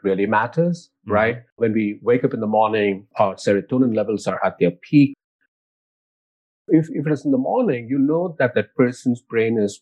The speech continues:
Speaker 1: much more open to new ideas because the brain is more likely to be in a type two mindset, assuming, of course, that the person has a good night's rest, right? I mean, you're going with
Speaker 2: <laughs>
Speaker 1: assumptions.
Speaker 2: Right, right.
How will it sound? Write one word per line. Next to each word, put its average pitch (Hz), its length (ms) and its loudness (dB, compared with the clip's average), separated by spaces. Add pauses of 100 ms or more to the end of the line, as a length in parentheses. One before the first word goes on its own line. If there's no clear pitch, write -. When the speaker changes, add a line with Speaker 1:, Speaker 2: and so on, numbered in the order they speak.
(100)
Speaker 1:
much 147 520 -2
more 123 300 -2
open 113 420 0
to 95 80 -8
new 104 220 -2
ideas 90 720 -2 (540)
because 131 340 0
the 113 80 -4
brain 110 300 0
is - 340 -6
more 117 380 0 (140)
likely 113 280 0
to 90 80 -2
be 101 260 0
in 95 140 0
a 92 120 2
type - 300 0
two 104 120 0
mindset, 87 480 -2
assuming, 139 340 2
of 95 160 -4
course, 104 240 -2
that 82 80 -8
the 95 80 0
person 90 460 0
has 87 180 -4
a 82 40 2
good 80 220 -2
night's 78 300 -2
rest, - 300 2
right? 143 160 0
I - 20 -2
mean, 90 120 0
you're 87 100 0 (180)
going 98 200 4
with 82 100 -4
Speaker 2:
<laughs> 82 80 -12
Speaker 1:
assumptions. - 480 -2 (160)
Speaker 2:
Right, 156 160 0
right. - 320 0